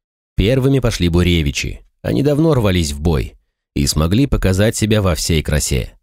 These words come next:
С гиканьем, посвистом и волчьим воем тысячи степняков налетели на крестоносцев – осыпали их стрелами и ворвались в лагерь. Теплое солнечное утро.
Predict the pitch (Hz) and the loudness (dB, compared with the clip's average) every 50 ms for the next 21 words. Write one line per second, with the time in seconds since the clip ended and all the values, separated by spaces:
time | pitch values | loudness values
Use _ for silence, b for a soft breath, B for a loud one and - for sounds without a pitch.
0 | _ _ _ _ _ _ - 71 67 71 82 98 143 143 - 113 104 101 90 87 | _ _ _ _ _ _ -6 -6 -4 -2 0 0 0 2 2 0 0 2 2 2
1 | 82 78 73 - 131 127 - - 95 92 - - - 95 95 95 92 95 104 104 | 0 0 0 0 0 0 0 0 -2 -2 0 0 0 0 2 2 2 2 0 0
2 | - - 82 76 71 80 117 139 131 113 104 98 - - _ _ _ _ _ _ | 0 0 0 0 2 2 2 2 2 2 0 -2 -4 -6 _ _ _ _ _ _
3 | _ - 147 143 - 123 107 113 - - - 92 - 101 95 - 131 - - 101 | _ -2 -2 0 0 0 0 0 0 0 -2 0 0 0 0 0 -2 0 0 0
4 | 104 104 101 - 131 127 113 104 104 - 110 98 - - 98 110 143 139 - - | 0 0 0 0 0 0 2 0 0 0 -2 -2 0 0 0 2 0 0 -2 -4
5 | - 76 69 - - _ _ _ _ _ - 69 71 - - 127 - 98 90 85 | -8 -10 -10 -10 -16 _ _ _ _ _ -4 -2 0 0 0 0 2 2 0 0
6 | 78 - - - - 143 156 147 135 120 113 107 - - _ _ - 170 147 127 | 0 -2 -2 -2 0 0 2 2 2 2 2 0 -2 -4 _ _ 0 0 2 2
7 | 127 117 90 92 90 82 80 - - 78 82 80 76 69 65 58 - - - - | 0 0 0 0 0 0 0 -2 -2 -2 0 0 0 0 -2 -6 -8 -10 -14 -20
8 | _ _ _ _ _ _ _ _ _ _ _ _ _ _ _ _ _ _ _ _ | _ _ _ _ _ _ _ _ _ _ _ _ _ _ _ _ _ _ _ _
9 | _ _ _ _ _ _ _ _ _ _ _ _ _ _ _ - - 131 143 - | _ _ _ _ _ _ _ _ _ _ _ _ _ _ _ -2 -2 -2 0 0
10 | 104 98 92 - - 107 101 95 87 85 - - 87 85 80 78 71 71 - - | 0 0 0 0 0 0 2 2 2 0 0 0 0 0 2 0 0 -2 -4 -4
11 | - - | -8 -8